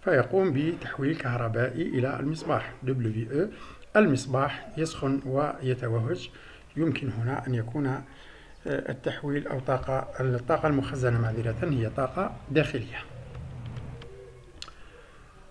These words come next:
نمر إلى توليد الكهرباء من أشعة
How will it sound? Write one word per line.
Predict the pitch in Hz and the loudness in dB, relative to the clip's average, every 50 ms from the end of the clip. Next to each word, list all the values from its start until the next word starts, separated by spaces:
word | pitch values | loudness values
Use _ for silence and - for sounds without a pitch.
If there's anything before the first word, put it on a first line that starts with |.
| - - - - - - - - - - - | -20 -20 -20 -20 -20 -20 -20 -20 -12 -4 0
نمر | 160 175 226 233 | 4 4 6 6
إلى | - 220 175 151 | 8 8 8 8
توليد | - - 147 147 165 147 | 6 4 0 0 0 0
الكهرباء | - - 151 127 131 139 170 214 | -2 -2 0 0 2 4 4 4
من | 180 147 - 135 | 4 2 2 2
أشعة | 123 - - 160 - 98 - | 0 0 0 -2 -2 -4 -6